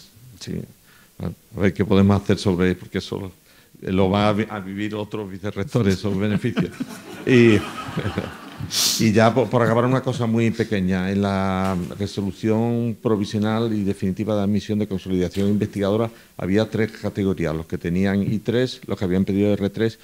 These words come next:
Speaker 2: y otros por antigüedad de contrato. Entonces hemos tenido en las universidades una circunstancia en la que muchas personas han pedido por R tres, le han denegado la R tres, pero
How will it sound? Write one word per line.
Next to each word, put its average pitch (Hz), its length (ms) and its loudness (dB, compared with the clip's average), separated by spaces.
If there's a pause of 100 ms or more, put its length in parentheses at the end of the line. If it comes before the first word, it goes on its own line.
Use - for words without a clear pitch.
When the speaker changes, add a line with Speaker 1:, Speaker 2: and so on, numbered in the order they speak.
(220)
Speaker 2:
y 98 100 4
otros 107 320 4
por 107 220 4
antigüedad 90 520 4
de 107 120 0
contrato. 90 480 0
Entonces 82 240 -2
hemos 104 240 4
tenido 110 400 2
en 104 60 2
las 101 100 2
universidades 104 580 2
una 92 140 0
circunstancia 104 640 -4
en 107 80 2
la 92 100 0
que 90 160 -4 (440)
muchas 107 560 4
personas 101 680 -2
han 92 160 -2
pedido 95 340 0
por 98 200 -2
R 98 260 -2
tres, 147 400 -4 (520)
le 95 200 0
han 98 100 2
denegado 104 320 0
la 107 140 0
R 110 180 -2
tres, 120 260 -4
pero 113 300 0